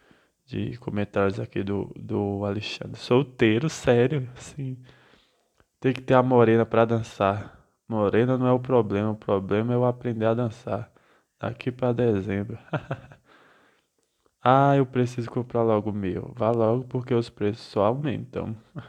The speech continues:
<laughs> Queria tá igual. <laughs> Quero outro ingresso pra mim.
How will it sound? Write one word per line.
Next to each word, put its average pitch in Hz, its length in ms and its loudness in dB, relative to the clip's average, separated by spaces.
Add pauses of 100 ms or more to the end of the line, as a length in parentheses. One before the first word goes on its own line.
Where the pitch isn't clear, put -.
(360)
<laughs> 143 720 -2
Queria 123 380 2
tá 123 220 -6
igual. 131 500 0
<laughs> 147 2250 -4 (1400)
Quero 127 420 6 (140)
outro 120 320 -4
ingresso 113 400 -2
pra 113 180 -4
mim. 110 260 -6